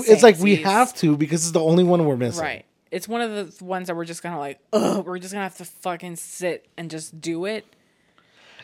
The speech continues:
Speaker 1: And it's funny because I have a friend who told me he watched the Falcon and Winter Soldier and Hawkeye,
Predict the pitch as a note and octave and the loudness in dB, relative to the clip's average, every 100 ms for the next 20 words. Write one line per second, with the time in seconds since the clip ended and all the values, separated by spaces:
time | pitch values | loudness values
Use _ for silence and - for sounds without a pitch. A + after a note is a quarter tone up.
0 | - F#3 G#3+ C4 B3+ G3 F3 F3+ E3 G3 | 2 4 6 8 8 8 6 6 8 6
1 | F#3 - F3+ C#3+ E3 - _ _ _ _ | 2 4 2 2 -4 -12 _ _ _ _
2 | _ _ _ _ - G#3+ G3 E3+ D#3 F3+ | _ _ _ _ -4 2 2 0 -2 4
3 | G3+ G3+ E3 C#3 F3+ F3+ D3+ D#3+ D#3 - | 4 6 2 0 -2 0 2 2 2 -4
4 | - C3+ - E3+ F#3+ F#3 C3+ - - - | -6 -8 0 4 4 2 -6 -10 -18 -10
5 | C3 B2 A#2 C#3 C#3 C3 A2 G#2+ B2+ E3+ | -8 -4 0 0 0 -2 -4 -4 -6 -8
6 | _ _ - _ _ - - F3+ A#3 F#3 | _ _ -20 _ _ -20 -2 2 4 6
7 | G3 A3+ C#3+ A2+ G#2+ | 8 8 4 0 0